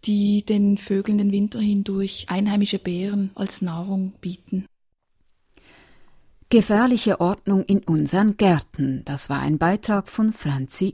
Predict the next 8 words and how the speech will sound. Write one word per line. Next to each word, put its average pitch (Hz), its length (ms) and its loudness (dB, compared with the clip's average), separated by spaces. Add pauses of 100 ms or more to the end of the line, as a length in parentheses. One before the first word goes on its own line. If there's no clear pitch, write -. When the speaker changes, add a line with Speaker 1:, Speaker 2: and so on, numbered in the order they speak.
Speaker 2:
Hümer. 143 380 -2 (1500)
Und 226 160 6
jetzt 247 300 2
zu 196 60 0
den 160 140 2
Nachrichten 147 540 -2
der 139 160 -2
Woche 175 380 0